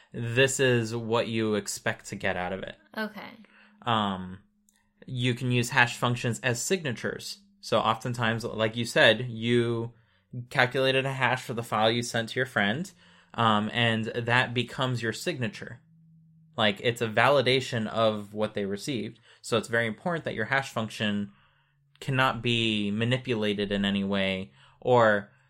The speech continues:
Speaker 1: the data cannot be manipulated in, in any way that you're gonna get the same result out of a hash function.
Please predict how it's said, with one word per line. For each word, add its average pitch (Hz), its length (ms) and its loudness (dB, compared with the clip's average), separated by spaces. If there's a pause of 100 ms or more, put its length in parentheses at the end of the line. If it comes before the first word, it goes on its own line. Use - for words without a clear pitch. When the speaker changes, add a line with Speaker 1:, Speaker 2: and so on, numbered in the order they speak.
(120)
Speaker 1:
the 123 140 2
data 151 320 6
cannot 131 280 0
be 131 80 -2
manipulated 120 680 0
in, 104 80 -6
in 117 300 -6
any 113 180 0
way 107 200 2
that 110 100 2
you're 107 100 -2
gonna 113 120 -4
get 110 160 0
the - 60 -16
same 117 240 -2
result 101 400 -2
out 98 160 -2
of 92 80 -6
a 92 60 -12
hash 98 260 -8
function. - 400 -16